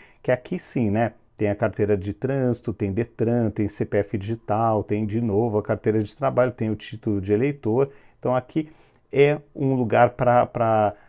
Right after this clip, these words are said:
na verdade, mesclar com a, essa parte de finanças, coisa que eu vou fazer depois <laughs> que terminar esse vídeo. Aqui na parte de comida, eu tenho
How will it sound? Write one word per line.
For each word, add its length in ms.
na 180
verdade, 540
mesclar 880
com 320
a, 160
essa 280
parte 340
de 60
finanças, 640
coisa 220
que 80
eu 60
vou 80
fazer 280
depois 680
<laughs> 80
que 120
terminar 380
esse 180
vídeo. 320
Aqui 240
na 100
parte 300
de 160
comida, 800
eu 160
tenho 640